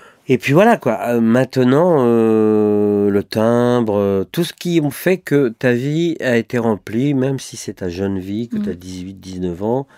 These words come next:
Speaker 1: t'as vécu des choses. Des parents, des amis, euh,
Speaker 2: Mm.
Speaker 1: l'école, j'en sais rien, euh,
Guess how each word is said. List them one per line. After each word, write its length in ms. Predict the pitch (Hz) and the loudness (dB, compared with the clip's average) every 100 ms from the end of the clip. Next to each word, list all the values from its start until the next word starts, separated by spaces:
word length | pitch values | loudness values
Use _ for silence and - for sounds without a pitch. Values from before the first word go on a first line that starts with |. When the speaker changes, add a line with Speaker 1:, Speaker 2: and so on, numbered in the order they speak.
| _ - | _ -16
Speaker 1:
t'as 100 | 87 | -12
vécu 280 | 90 - 95 | -12 -14 -14
des 140 | 92 | -14
choses. 480 | - 147 180 - - _ _ _ _ _ _ _ - | -12 -12 -12 -16 -20 _ _ _ _ _ _ _ -20
Des 60 | 82 | -14
parents, 340 | 87 80 98 | -12 -10 -10
des 240 | 104 90 90 | -10 -12 -12
amis, 720 | 82 90 110 117 117 110 107 104 - 147 | -12 -10 -10 -10 -10 -14 -16 -20 -14 -10
euh, 40 | |
Speaker 2:
Mm. 100 | 214 | -8
Speaker 1:
l'école, 480 | 202 - - 117 110 - | -10 -12 -10 -8 -10 -12
j'en 100 | 87 | -14
sais 160 | - 87 | -14 -14
rien, 280 | 85 98 127 | -12 -10 -10
euh, 320 | 123 110 | -8 -10